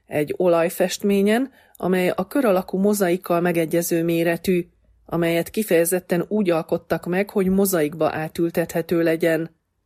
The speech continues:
A művet a falakon kívüli Szent Pál bazilika jobb hajójában, a Ferenc pápa portréja melletti térben helyezik el, közel tizenhárom méter magasságban.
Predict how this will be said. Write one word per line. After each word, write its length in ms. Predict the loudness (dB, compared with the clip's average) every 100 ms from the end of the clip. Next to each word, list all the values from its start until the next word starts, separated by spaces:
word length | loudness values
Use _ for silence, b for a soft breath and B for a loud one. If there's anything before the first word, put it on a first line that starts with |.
| _ _ _
A 140 | -2 0
művet 480 | 2 2 0 0 -2
a 80 |
falakon 480 | 0 0 0 0 -4
kívüli 420 | -4 -2 0 0
Szent 340 | 0 -2 -4 -4
Pál 240 | -2 0
bazilika 680 | 0 0 -2 -4 0 0 -2
jobb 300 | -4 -4 -2
hajójában, 840 | 0 2 4 4 4 2 2 0 0 b b b b
a 80 |
Ferenc 400 | -4 0 0 -2
pápa 320 | -2 -2 -2 -2
portréja 680 | 0 0 0 -4 -2 -2
melletti 520 | 0 0 0 -2 -4 -6
térben 540 | -2 0 0 -2 -4
helyezik 500 | -4 -4 -4 -4 0
el, 280 | 2 2 0 b b b
közel 380 | -2 2 2 2
tizenhárom 720 | -2 -2 -2 -2 -2 -2 -4
méter 360 | -6 -4 -2 -2
magasságban. 960 | -2 -4 -4 -2 -2 0 0 0 -4